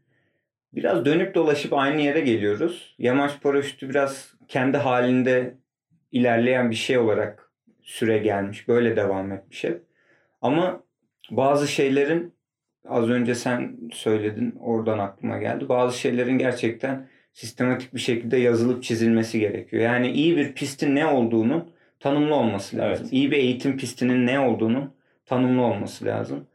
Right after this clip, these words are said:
Speaker 1: Nerenin eğitim pisti, nerenin hangi seviyeden pilotlarla, pilotların uçabileceği bir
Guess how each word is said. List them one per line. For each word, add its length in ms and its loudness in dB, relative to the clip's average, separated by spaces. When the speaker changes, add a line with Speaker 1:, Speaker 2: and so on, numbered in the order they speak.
Speaker 1:
Nerenin 420 2
eğitim 400 0
pisti, 500 -2
nerenin 360 2
hangi 320 0
seviyeden 1000 0
pilotlarla, 800 2
pilotların 460 2
uçabileceği 600 2
bir 180 0